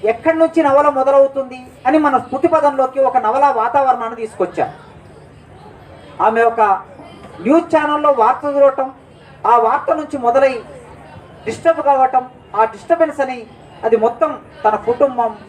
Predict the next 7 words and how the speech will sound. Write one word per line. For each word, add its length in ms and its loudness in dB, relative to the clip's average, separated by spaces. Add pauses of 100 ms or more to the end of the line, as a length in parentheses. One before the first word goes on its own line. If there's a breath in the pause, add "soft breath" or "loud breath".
పిల్లలు, 600 4
భర్త, 440 -2 (320)
వీళ్ళ 200 2 (100)
చుట్టూ 400 0 (760)
ఆమె 160 0
ఆందోళన 720 -2
నడిచి, 420 -8